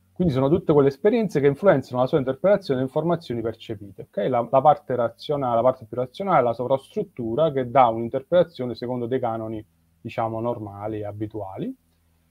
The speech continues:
e può ni-, manifestarsi in diverse forme.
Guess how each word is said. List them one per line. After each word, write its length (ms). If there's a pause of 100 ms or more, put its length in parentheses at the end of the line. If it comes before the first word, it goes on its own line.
(380)
e 560
può 120
ni-, 180
manifestarsi 760
in 60
diverse 440
forme. 640